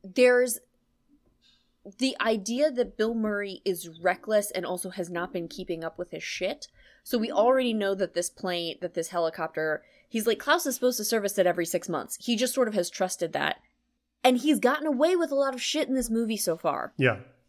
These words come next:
Speaker 1: There's also this small scene, which is, like, one of those things, like, we were talking about how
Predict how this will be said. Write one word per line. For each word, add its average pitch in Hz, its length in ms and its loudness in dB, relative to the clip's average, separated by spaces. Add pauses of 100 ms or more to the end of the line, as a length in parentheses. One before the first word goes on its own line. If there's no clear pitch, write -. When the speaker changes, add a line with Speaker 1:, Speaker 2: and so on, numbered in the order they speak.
(800)
Speaker 1:
There's 302 340 2
also 285 680 2
this 226 300 4
small 247 400 2
scene, 202 680 -4 (1400)
which 247 320 0
is, 240 140 2
like, 240 180 8
one 247 200 6
of 320 100 2
those 247 200 4
things, 226 240 -2
like, 214 140 0
we 226 80 -2
were 226 80 2
talking 254 200 -2
about 220 160 0
how 196 320 2